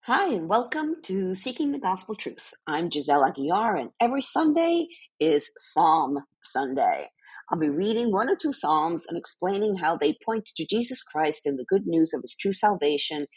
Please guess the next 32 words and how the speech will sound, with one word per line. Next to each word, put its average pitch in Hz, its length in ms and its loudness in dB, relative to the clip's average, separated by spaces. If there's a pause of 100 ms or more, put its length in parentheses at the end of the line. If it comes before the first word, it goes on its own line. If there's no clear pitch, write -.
(280)
and 202 280 4
or 202 180 4
Bible 220 340 4
prophecy. - 580 0 (640)
I'll 156 100 4
also 202 280 2
show 190 260 0
you 233 260 0
how 190 140 2
to 196 120 2
pray 302 300 -2
the 277 120 -4
Psalms. - 580 -6 (400)
I 160 100 -6
pray 139 220 2
that 143 160 2
as 139 220 -2
you 220 260 4
hear 160 400 2
God's 110 340 2
word, 190 240 2
it 170 80 0
will 147 200 0
inspire 185 360 2
you 185 140 2
to 160 80 -4
study 240 320 2
the 220 80 2
Bible 180 400 6
daily 170 300 -2
for 147 120 -6
yourself. 131 540 -4